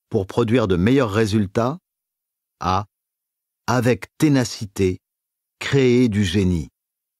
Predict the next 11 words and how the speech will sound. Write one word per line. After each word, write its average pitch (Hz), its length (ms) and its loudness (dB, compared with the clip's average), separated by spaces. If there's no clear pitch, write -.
Dolph 165 340 2
van 131 160 0
den 110 300 2
Brink 151 420 -2
a 107 120 -2
trouvé 165 320 0
son 104 240 0
énoncé 143 540 2
de 78 120 -4
maître 113 400 0
wuxia 92 680 -2